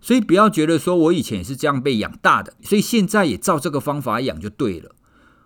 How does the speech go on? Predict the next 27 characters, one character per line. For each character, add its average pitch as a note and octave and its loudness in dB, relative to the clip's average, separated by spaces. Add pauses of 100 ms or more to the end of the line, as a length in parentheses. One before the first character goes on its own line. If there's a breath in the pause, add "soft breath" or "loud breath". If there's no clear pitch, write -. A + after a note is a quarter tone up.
(140 soft breath)
好， C3 2
那 A3 6
知 B3 0
识 C4+ -2
不 F#3 -2
断 A3 4
的 F#3 2
在 G3 4
累 A2+ 2
积， A#2+ -4
社 - 2
会 F#3 2
不 C3+ -4
断 D#3+ 0
的 B2+ 0
在 C3 -2
改 - -12 (120)
变， F#2+ -6 (320)
我 C#3+ 2
们 C#3+ 0
应 G#3+ 4
该 A3+ 6
要 A3+ 8
与 C#3+ -2
时 - -6
俱 G3 -4
进， C3 -4